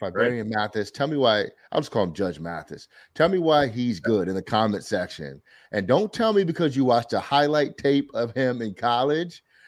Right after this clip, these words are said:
Speaker 2: of two plays where he was getting pass rush against Germanna Community College. Tell me why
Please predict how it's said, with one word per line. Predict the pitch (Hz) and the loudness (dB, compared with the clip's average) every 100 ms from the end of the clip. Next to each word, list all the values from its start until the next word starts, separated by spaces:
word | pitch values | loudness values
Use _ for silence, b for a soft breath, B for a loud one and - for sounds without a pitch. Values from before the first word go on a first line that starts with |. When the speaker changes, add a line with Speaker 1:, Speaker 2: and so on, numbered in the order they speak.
| b b - | b b -2
Speaker 2:
of | 110 101 - | 2 2 -2
two | - 170 | -4 -4
plays | 156 165 165 170 180 - - _ | 0 2 4 4 -2 -6 -18 _
where | 107 | -2
he | 123 | 0
was | 131 | 0
getting | 120 117 | 0 -4
pass | 113 131 143 151 | -2 -2 0 0
rush | 151 156 - b b | 0 0 -4 b b
against | 104 123 120 | -4 -4 -2
Germanna | - 101 127 147 - | -4 -2 -2 -2 -4
Community | 139 139 139 | -4 -2 -2
College. | 131 147 151 165 160 _ _ _ | 0 2 4 2 -4 _ _ _
Tell | 170 190 208 | -2 0 0
me | 196 | -2
why | 165 151 139 131 | 2 4 4 4